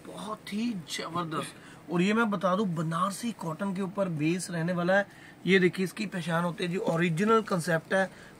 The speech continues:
ओरिजिनल चीजें रहने वाली है। Front सारा आपको embroidered मिलने वाला है। और इसमें contrast आपको bottom मिलने वाली है pink color में।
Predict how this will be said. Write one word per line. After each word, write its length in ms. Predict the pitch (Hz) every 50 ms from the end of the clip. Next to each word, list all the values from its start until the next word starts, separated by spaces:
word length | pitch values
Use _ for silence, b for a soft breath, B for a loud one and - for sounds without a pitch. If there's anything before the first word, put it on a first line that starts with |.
| B
ओरिजिनल 460 | - 165 165 185 185 160 180 208 214 208
चीजें 320 | - 190 165 147 180 185
रहने 200 | 180 190 185 185
वाली 180 | 180 185 185 185
है। 80 | 190
Front 420 | 175 - - 185 196 208 220 202 -
सारा 320 | - - 170 170 175 190
आपको 440 | 190 185 - - 196 196 196 190 - - 170
embroidered 560 | 165 160 151 156 160 160 165 160 165 190 185
मिलने 240 | 180 190 190 185 190
वाला 220 | 185 190 190 196
है। 120 | 202 196 - B B B B B B B B B B -
और 160 | 170 175 180
इसमें 240 | 180 - 180 214 196
contrast 640 | - - 196 185 156 156 180 170 165 185 185 - -
आपको 240 | 196 180 - - 196
bottom 360 | 170 147 147 147 - - 202
मिलने 200 | 196 196 196 202
वाली 200 | 202 208 202 202
है 60 | 202 - -
pink 240 | 185 196 208 202 -
color 220 | 226 220 220 226
में। 180 | 226 233 233